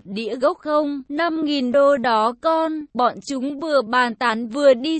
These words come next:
xuống tầng trệt. Hai tên mặc quần jean lên xe chạy mất, có lẽ là đi săn con mồi khác,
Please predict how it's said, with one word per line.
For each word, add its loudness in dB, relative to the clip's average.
xuống 0
tầng 0
trệt. -2
Hai 0
tên 2
mặc 2
quần 2
jean -2
lên 4
xe -2
chạy -4
mất, -2
có 2
lẽ 0
là 2
đi 0
săn -2
con -2
mồi 2
khác, -6